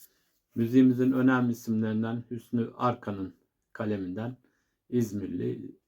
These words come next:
hukuk mezunu büyük bir müzisyenin kaleminden dökülmüş o duygusal satırlara şahit oluyorsunuz. Hiçe doğru,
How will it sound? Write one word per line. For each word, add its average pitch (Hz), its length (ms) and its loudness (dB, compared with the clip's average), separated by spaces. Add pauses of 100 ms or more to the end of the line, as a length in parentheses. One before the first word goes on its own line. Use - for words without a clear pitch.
(140)
hukuk - 420 -6
mezunu 104 580 -2 (400)
büyük 120 300 -2
bir 95 100 -4
müzisyenin 104 640 -6
kaleminden 101 720 -6 (160)
dökülmüş 107 640 -4
o 104 200 -6
duygusal 104 560 -6 (100)
satırlara 104 600 -8
şahit 107 420 -8
oluyorsunuz. 110 640 -6
Hiçe 120 300 -4
doğru, 156 440 -4